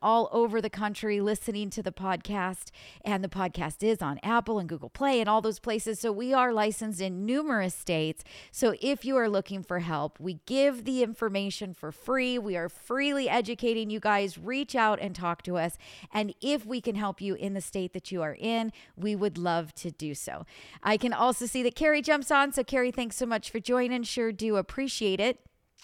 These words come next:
Now, a couple of other things that happened today. Obviously,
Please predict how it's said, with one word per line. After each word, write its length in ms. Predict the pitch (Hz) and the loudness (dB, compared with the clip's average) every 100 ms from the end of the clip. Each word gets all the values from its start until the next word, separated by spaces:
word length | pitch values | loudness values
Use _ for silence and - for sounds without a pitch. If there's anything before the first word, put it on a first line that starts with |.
| - | -12
Now, 180 | 226 240 | 2 4
a 60 | 233 | 6
couple 320 | 294 320 302 | 6 4 4
of 100 | 240 | 4
other 180 | 233 220 | 2 2
things 280 | - 226 196 | -2 -4 -6
that 100 | 165 | -8
happened 400 | 202 202 202 190 | -8 -8 -8 -6
today. 400 | 208 165 170 240 | -2 0 2 2
Obviously, 800 | 185 170 180 190 - 196 196 | 0 0 -2 -6 -4 -2 -2